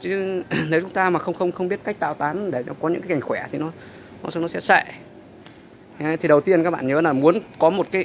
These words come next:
<clears throat> cây hoa hồng đẹp thì các bạn phải có một cái bộ tán tròn. Đấy. Bộ tán tròn là cái bộ tán tiêu chuẩn,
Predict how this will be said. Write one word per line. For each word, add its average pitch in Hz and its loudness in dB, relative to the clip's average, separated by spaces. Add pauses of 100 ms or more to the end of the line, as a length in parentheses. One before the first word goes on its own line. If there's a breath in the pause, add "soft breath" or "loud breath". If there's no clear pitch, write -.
<clears throat> - -6
cây 165 4
hoa 175 4
hồng 143 2
đẹp 135 4
thì 127 -12
các 165 0
bạn 143 0
phải 110 -10
có - -8
một 160 -2
cái 170 -4
bộ 147 -2
tán 135 -4
tròn. 143 0 (760 loud breath)
Đấy. 139 0 (540)
Bộ 143 -4
tán 170 2
tròn 160 4
là 131 0
cái - -4
bộ 131 -4
tán 151 -2
tiêu 185 4
chuẩn, 113 0